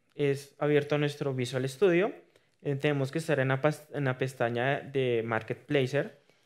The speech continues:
En esa pestaña vamos a buscar el instalador de ArcGIS Pro, eh, lo buscamos así tal cual como lo menciono. Nos van a salir dos opciones. El para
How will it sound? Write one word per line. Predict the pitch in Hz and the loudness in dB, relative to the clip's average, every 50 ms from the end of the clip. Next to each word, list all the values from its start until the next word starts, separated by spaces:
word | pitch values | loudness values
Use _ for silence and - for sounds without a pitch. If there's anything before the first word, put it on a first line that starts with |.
| _ _ _ _ _ _ - | _ _ _ _ _ _ -2
En | 147 151 156 | 0 2 2
esa | 151 165 175 | 2 2 2
pestaña | 170 202 196 - - 160 151 143 | 2 0 0 2 0 2 2 4
vamos | 135 143 143 147 139 | 2 2 2 2 2
a | 160 | 2
buscar | 165 170 165 - - 127 123 120 120 123 - - | 0 0 0 2 2 4 4 4 0 -2 -4 -2
el | 147 147 | 0 0
instalador | 143 139 - 147 139 135 123 120 120 120 | 0 0 0 2 4 4 4 4 4 4
de | 123 120 | 4 4
ArcGIS | 117 120 123 123 127 127 - | 4 4 2 -2 -4 -4 -2
Pro, | - 170 143 139 180 135 - - - _ _ | 2 4 4 4 4 2 -4 -12 -20 _ _
eh, | - 123 117 | -6 -4 0
lo | 117 117 | 0 0
buscamos | 117 117 - - 120 110 110 110 110 - | 0 -2 -2 -2 -2 -2 -2 -4 -4 -4
así | 123 123 131 123 | -6 -4 -4 -4
tal | - - 107 110 110 | -2 -2 -2 0 0
cual | 110 113 113 | -2 -4 -4
como | - 117 120 120 120 120 - - | -4 -6 -6 -6 -6 -8 -8 -6
lo | 131 127 | -4 -2
menciono. | 123 123 147 160 - 147 127 123 156 220 - - _ _ _ _ _ _ _ _ | -2 -2 -2 -2 0 0 0 0 -2 -4 -6 -12 _ _ _ _ _ _ _ _
Nos | 143 147 147 | 0 2 4
van | 156 151 | 4 4
a | 151 160 | 4 4
salir | 156 185 175 160 139 131 131 135 | 2 2 2 2 0 -2 0 2
dos | 143 139 135 | 2 2 2
opciones. | 147 139 - - 139 113 92 87 - - _ _ _ _ _ _ _ _ _ _ _ _ _ - | 0 0 0 0 0 0 -2 -6 -10 -16 _ _ _ _ _ _ _ _ _ _ _ _ _ -2
El | - 139 135 135 135 135 135 | 2 2 4 4 2 0 -2
para | 135 - 147 139 139 135 131 127 120 - - - - | 4 6 6 8 8 8 8 6 2 0 -4 -10 -18